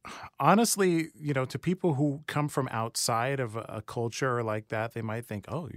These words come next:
people actually still think about it." But you were really tapping into a dynamic that's still very much alive and well in certain Latino communities, right? There was a certain machismo that was playing out, and yet, you know, she was there. She was there to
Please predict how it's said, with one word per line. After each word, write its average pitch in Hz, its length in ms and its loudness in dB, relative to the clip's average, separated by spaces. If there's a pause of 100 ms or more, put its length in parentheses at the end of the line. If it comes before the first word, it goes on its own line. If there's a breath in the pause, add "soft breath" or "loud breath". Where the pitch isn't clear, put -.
people - 320 -6
actually 113 300 -8
still 107 180 -6
think 113 240 -8
about 123 220 -6
it." 123 60 -12
But 135 120 -6
you 156 180 0
were 175 200 0 (180)
really 233 240 2
tapping 139 420 0
into 127 480 0 (720 loud breath)
a 131 80 4
dynamic 147 640 4
that's 123 180 0
still 247 240 2
very 139 300 6
much 123 240 0
alive 104 420 0
and 85 140 -6
well 98 300 -2
in 92 120 -10
certain 95 540 -8
Latino 101 480 -4
communities, 117 560 -6
right? 101 140 -6
There 120 100 -4
was 110 100 -4
a 104 40 -4
certain 110 340 -2
machismo 104 720 -2
that 92 220 -6
was 95 140 -8
playing 87 360 -8
out, 85 240 -10
and 107 140 -4
yet, 107 220 -4 (440 loud breath)
you 120 140 -2
know, 92 120 -4
she 160 200 4
was 139 220 4
there. 120 260 2
She 131 160 -2
was 107 140 -2
there 120 220 2
to 95 200 -6